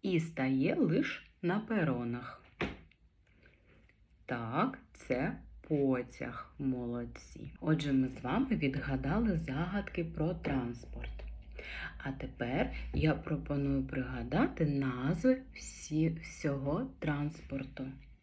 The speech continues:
Легковий автомобіль. Повторимо. Легковий автомобіль. Вантажівка.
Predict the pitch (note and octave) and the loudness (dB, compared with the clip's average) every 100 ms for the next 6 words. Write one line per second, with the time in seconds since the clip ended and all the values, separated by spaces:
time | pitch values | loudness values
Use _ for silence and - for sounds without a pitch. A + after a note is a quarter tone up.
0 | - - - - - _ _ _ - - | -20 -20 -20 -20 -20 _ _ _ -8 -8
1 | - _ _ _ _ _ _ _ _ - | -10 _ _ _ _ _ _ _ _ -2
2 | D#3+ D3+ C#3 - - C#3 B2+ A#2+ B2 D3 | 2 2 0 -4 -2 0 0 0 2 2
3 | C4+ - - - - D#3 C3+ C3 C3+ - | 2 -2 -16 -20 -4 2 4 2 0 0
4 | E3 F3 G3 B3 A#3 G#3 G#3 G#3+ - - | 4 6 6 8 10 8 6 0 -6 -20
5 | - - - C#3+ - - C3+ C3+ C#3+ F#3 | -20 -20 -4 -4 -4 -4 -2 2 4 4
6 | C4 - - - - - - - D#3+ D#3 | 4 -2 -20 -20 -18 -18 -20 -2 6 8
7 | D3+ D#3+ D#3 - - C#3+ C#3 C3+ C3 C3 | 10 10 8 4 2 4 4 2 2 4
8 | C3 F3 C4+ - - - - - - - | 6 6 4 -2 -12 -18 -20 -20 -20 8
9 | C#3+ C3 C3+ - - E3 F3+ G#3+ A#3+ A3 | 10 10 4 2 8 10 10 10 10 10
10 | G3+ G3 G#3 G#3 - - - - - - | 8 6 2 0 -8 -20 -20 -20 -20 -20
11 | - - - - - - - - - - | -20 -20 -20 -20 -20 -20 -20 -20 -20 -20
12 | _ _ - D#3 D3 D3 C#3+ C#3+ C#3+ C3+ | _ _ -8 -6 -2 0 0 0 -2 -2
13 | C#3+ C3+ D#3 F3 C#3+ C3+ C3 C3 - - | 2 4 6 4 4 2 -2 -4 -8 -8
14 | A#2+ B2+ | -6 -6